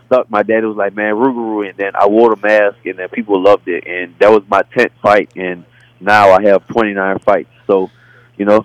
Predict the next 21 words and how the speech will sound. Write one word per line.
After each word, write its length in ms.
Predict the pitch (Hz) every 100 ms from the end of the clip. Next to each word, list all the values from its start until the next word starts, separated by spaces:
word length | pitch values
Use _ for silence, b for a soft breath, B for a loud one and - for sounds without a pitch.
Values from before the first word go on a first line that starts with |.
| -
it, 240 | - 101
it, 200 | 95 107 -
it, 200 | 85 -
it 160 | 104
kinda 240 | 120 117 117
just 200 | 107 -
stuck 240 | 120 117
with 100 | 92
me. 120 | 92
But 140 | 85 95
yeah, 280 | 98 104 98
if, 140 | -
if 120 | 87
people 200 | - 110
don't 180 | 107 104
know 80 | 104
what 160 | 104
the 60 | 101
Rougarou 540 | 101 107 98 95 95
is, 60 | 90
it's, 180 | 95 95